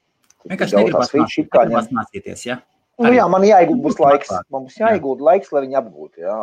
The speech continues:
Speaker 1: un,
Speaker 2: Jā.
Speaker 1: un laiku izmantot produktīvāk. <laughs> Es tā padomāju. Bet labi, ehm,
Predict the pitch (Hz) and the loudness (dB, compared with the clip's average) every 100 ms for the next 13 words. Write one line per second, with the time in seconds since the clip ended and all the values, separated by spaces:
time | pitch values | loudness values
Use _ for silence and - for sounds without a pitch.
0 | 71 104 110 107 101 101 107 107 98 95 | -10 -12 -16 -16 -14 -14 -16 -18 -20 -20
1 | _ _ _ 131 156 156 131 127 107 101 | _ _ _ 0 0 0 -8 -6 -6 -6
2 | 104 85 - 76 71 - 175 - - - | -8 -12 -8 -4 -4 -4 -8 -2 -2 0
3 | 117 110 92 78 _ _ - _ _ 95 | -2 -2 -4 -8 _ _ -20 _ _ -14
4 | - 120 101 101 - 101 101 92 | 0 0 0 -2 -2 0 0 -2